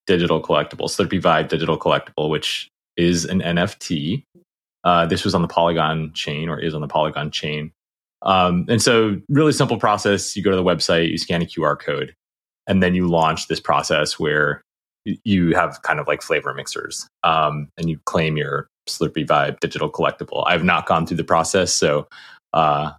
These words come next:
I, I think I'll, I'll have to see what this is about. Uh, and it sounds like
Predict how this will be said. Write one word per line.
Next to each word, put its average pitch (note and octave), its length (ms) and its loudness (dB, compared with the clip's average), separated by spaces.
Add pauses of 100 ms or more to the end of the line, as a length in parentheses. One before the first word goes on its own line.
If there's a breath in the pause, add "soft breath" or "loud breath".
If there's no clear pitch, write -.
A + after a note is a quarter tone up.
(340)
I, E2+ 220 2
I E2+ 40 0
think E2 200 -4
I'll, C#2+ 160 -6
I'll D#2+ 120 -2
have D#2+ 120 -2
to - 80 -14
see - 120 -6
what D2+ 120 -8
this - 100 -10
is - 80 -10
about. C#2+ 320 -6 (420)
Uh, F2 320 4
and G2 120 2
it G2 60 2
sounds B2+ 180 2
like - 240 -2